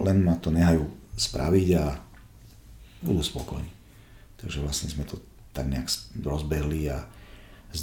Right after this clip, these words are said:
dvestopäťdesiatich metrov, ktoré boli v Jarovciach, odrazu bolo dvetisícpäťsto metrov a tie možnosti sú veľmi veľké, a aj čo sa týka seminárov alebo rôznych druhov cvičení, takže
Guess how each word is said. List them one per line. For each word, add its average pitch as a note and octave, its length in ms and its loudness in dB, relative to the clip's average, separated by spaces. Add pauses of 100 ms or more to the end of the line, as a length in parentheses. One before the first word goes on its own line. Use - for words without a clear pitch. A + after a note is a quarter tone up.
dvestopäťdesiatich E2+ 800 4
metrov, D#2 400 0
ktoré D2+ 240 0
boli D2+ 160 0
v D2+ 160 2
Jarovciach, D2+ 400 0
odrazu D2 320 -2
bolo C#2+ 240 -2
dvetisícpäťsto D2+ 800 -2
metrov F2 480 2
a D#2+ 160 -10 (800)
tie E2 160 -2
možnosti E2 480 0
sú D#2 320 -2 (560)
veľmi D#2 400 0
veľké, D#2+ 480 0
a C#2 320 -2 (720)
aj F2 120 0
čo F2 120 0
sa - 80 -4
týka E2+ 240 -4
seminárov D#2 640 4
alebo C2 280 -2 (440)
rôznych C#2 560 -4
druhov C#2+ 320 0
cvičení, B1+ 480 -4
takže C2 240 -6